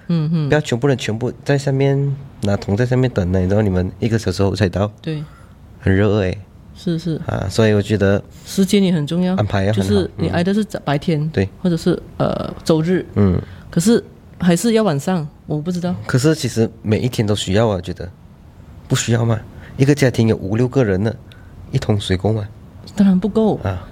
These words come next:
Speaker 1: 所以我在讲说，
Speaker 2: 冲一个凉啊，
Speaker 1: 这些
Speaker 2: 放一个桶里面 continue，你再拿来那个我冲过的凉来冲，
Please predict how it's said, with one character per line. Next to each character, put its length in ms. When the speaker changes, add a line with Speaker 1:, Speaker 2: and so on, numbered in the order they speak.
Speaker 1:
所 140
以 40
我 120
在 120
讲 200
说， 240
Speaker 2:
冲 220
一 60
个 80
凉 200
啊， 40
Speaker 1:
这 80
些 60
Speaker 2:
放 140
一 40
个 100
桶 160
里 40
面 100
continue， 360
你 120
再 160
拿 160
来 240
那 80
个 120
我 140
冲 220
过 120
的 40
凉 160
来 100
冲， 220